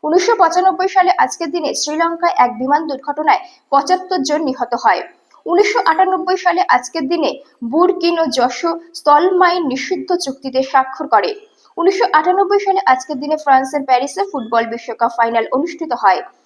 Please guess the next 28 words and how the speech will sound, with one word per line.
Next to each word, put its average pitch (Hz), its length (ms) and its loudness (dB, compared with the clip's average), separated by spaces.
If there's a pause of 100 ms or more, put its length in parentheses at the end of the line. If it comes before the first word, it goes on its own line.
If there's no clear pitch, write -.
(160)
সেই 381 260 4
খেলায় 359 380 2
ফ্রান্স 339 400 2
ব্রাজিলকে 247 480 0 (400)
তিন 381 260 6
শূন্য 269 360 -4
গোলে 247 240 2
পরাজিত 214 480 0
করে। 190 240 2 (300)
ম্যাচটি 247 380 0
সারা 302 380 4
বিশ্বে 269 400 -4 (340)
এক 330 180 4 (100)
দশমিক 262 440 -2
সাত 277 340 0
বিলিয়ন 226 400 -2
লোক 254 200 -2
প্রত্যক্ষ 220 400 -8
করে। 190 280 2 (460)
উনিশশো 415 320 2
নিরানব্বই 427 500 2
সালে 415 220 0 (100)
আজকের 302 280 -2
দিনে 311 200 -6
শ্রীলঙ্কার 247 540 0
পররাষ্ট্রমন্ত্রী 339 800 0
ঢাকায় 240 360 2
আগমন। 202 360 -2